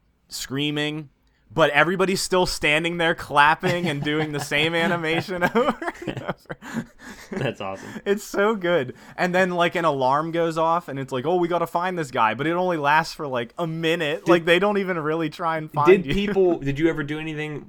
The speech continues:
Speaker 2: uh, heinous enough that they did evacuate? 'Cause it's really impressive.
Speaker 1: No. Okay, so I, I wanted to try pulling the fire alarm.
Speaker 2: You can do that,
Speaker 1: I
Speaker 2: or, like,
Speaker 1: assume
Speaker 2: e-, even just throw an explosive into a crowd. That'll do it, too.
Speaker 1: <laughs>
Speaker 2: And
Speaker 1: Oh,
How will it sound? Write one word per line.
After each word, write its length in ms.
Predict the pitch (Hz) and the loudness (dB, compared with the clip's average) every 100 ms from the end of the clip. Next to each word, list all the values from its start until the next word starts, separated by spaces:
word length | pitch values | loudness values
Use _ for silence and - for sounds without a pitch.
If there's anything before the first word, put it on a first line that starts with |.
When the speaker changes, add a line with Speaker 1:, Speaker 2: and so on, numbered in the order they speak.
| - | -6
Speaker 2:
uh, 400 | 127 117 113 - - | -2 0 -2 -4 -8
heinous 440 | 127 143 139 143 | -2 -2 -2 -4
enough 260 | 147 147 143 | -4 -6 -4
that 180 | 117 117 | -4 -2
they 120 | 117 | -4
did 220 | 107 127 | 0 0
evacuate? 640 | 117 113 120 131 131 135 | 0 -2 -2 -2 -2 -2
'Cause 160 | - 123 | -4 -2
it's 160 | 170 139 | -2 -2
really 320 | 135 143 123 | 2 4 2
impressive. 560 | 107 110 - 92 - _ _ _ _ | -2 -6 -8 -12 -16 _ _ _ _
Speaker 1:
No. 440 | 139 180 220 135 - _ | 0 2 2 -2 -10 _
Okay, 340 | 156 156 165 120 | -4 0 0 -2
so 200 | - 139 | -4 2
I, 100 | 139 143 135 | 2 2 0
I 100 | 147 | 0
wanted 360 | 139 151 175 | 2 0 0
to 80 | 165 | -4
try 280 | 139 147 139 | -4 0 0
pulling 320 | - 139 127 | 0 -2 -4
the 60 | 113 | -6
fire 340 | - 104 98 | 0 2 2
alarm. 300 | 90 78 156 | -2 -6 -2
Speaker 2:
You 100 | 175 | 0
can 160 | 180 165 | 2 4
do 140 | 160 | 4
that, 100 | 151 | 6
Speaker 1:
I 120 | 127 131 | 2 2
Speaker 2:
or, 60 | 147 | 2
like, 120 | 143 | 2
Speaker 1:
assume 80 | 147 | 0
Speaker 2:
e-, 100 | - | 0
even 240 | 190 170 | 2 2
just 320 | 147 147 - - | 0 -4 -6 -18
throw 600 | - 123 135 143 135 - | -12 -2 4 4 4 0
an 120 | 120 | -4
explosive 640 | 113 - - 123 123 135 120 | -4 -6 -4 -2 0 -2 -2
into 220 | 117 110 | -2 -2
a 40 | |
crowd. 500 | 98 117 110 107 107 107 | -2 -2 0 0 -2 0
That'll 240 | 117 113 | 0 2
do 160 | 101 101 | -2 -4
it, 160 | 98 | -4
too. 240 | - 113 113 | -4 -4 -4
Speaker 1:
<laughs> 500 | - - - - - | -6 -14 -18 -20 -4
Speaker 2:
And 140 | 143 139 | 0 0
Speaker 1:
Oh, 240 | 123 107 | -2 -10